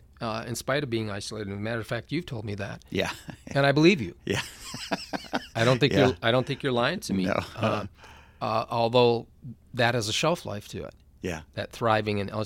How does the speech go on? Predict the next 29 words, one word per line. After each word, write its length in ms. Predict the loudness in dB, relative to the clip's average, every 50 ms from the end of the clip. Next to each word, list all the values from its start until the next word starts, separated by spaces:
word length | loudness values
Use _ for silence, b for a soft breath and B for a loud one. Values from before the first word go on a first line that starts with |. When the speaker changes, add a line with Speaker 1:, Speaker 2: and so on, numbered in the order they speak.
| -6 -6 -4
Speaker 1:
in, 240 | -4 -2 -2 -4 -6 -6
in 160 | -4 -4 -4
isolation. 600 | -4 -6 -8 -8 -8 -8 -6 -6 -6 -6 -6 -8 -8
Speaker 2:
Absolutely. 360 | -8 -8 -8 -8 -8 -10 -12 B B B B B B B B
Speaker 1:
Uh, 160 | -4 -2 -2 0
some 440 | 0 4 4 6 6 6 4 0 -6 -2 0
are 120 | 2 2
telling 320 | 2 2 0 2 2 4 2
me 100 | 2 2
they're 180 | 2 2 2
thriving 520 | 2 2 2 4 6 6 6 6 4 2 2
in 80 | 0
spite 300 | 0 -2 0 0 0 0 0
of 80 | 0
being 180 | 0 0 2 2
isolated, 640 | 0 0 -2 -2 -6 -4 -4 -2 -2 -2 -4 -4 -4
and 120 | -4 -2 0
I 120 | 0 0
don't 260 | 2 2 2 2 0
believe 300 | -2 -6 -6 -6 -6 -8 -10
them. 200 | -12 -12 -12 -14 -18 -20 -16 -10
Speaker 2:
Right. 320 | -6 -4 -4 -2 -4 -4 -6 -8 -8 -6 -6 -6 -4 -6 -10 -12
<laughs> 460 | -10 -14 -14 -14 -14 _ -18 -10 -8
Speaker 1:
I 60 | -8 -6
think 280 | 0 0 0 0 2
they're 200 | 0 2 2 2
either 680 | 0 -4 -4 -2 -2 -2 0 0 2 2 2 2 2
in 180 | 0 0 0 0
denial 720 | 0 -2 -2 0 0 0 0 0 0 0 -2 -2 -4